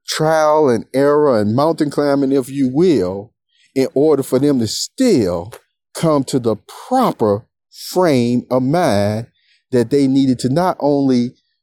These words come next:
participate in society, but be very helpful in society of the day. You see what I'm saying? They still turned out to be well-balanced human beings.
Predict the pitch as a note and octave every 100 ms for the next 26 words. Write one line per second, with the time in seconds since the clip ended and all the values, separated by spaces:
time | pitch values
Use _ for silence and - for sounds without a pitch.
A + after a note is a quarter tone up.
0 | _ C#3+ A#2 - - C#4 - C3 B2+ G#2+
1 | F#2+ G#2+ G2 G2 F2+ A2 F#2+ F2 F2 -
2 | G#2 B2 _ - - B2 C3 D#3 D3+ C#3
3 | F#3 F3+ D#3 - - D#4 - - F#2+ D#2+
4 | - _ _ _ - C3+ G#2+ A2+ - A2
5 | F#2+ F2+ - G#2 F#2 F2+ F2+ G2 C#2+ C#2
6 | - _ _ - D3+ E3 G#3+ G#3+ G#3+ G#3
7 | A3 A3+ A3 _ - G3+ - - _ -
8 | C#4+ C#4+ A3+ E3 - C3+ A#2 A#2+ G#2+ A2+
9 | A#2 A2 A#2+ A2+ G#2 A#2+ A2 G#2+ G2+ B2
10 | A2+ A#2 A2+ G2+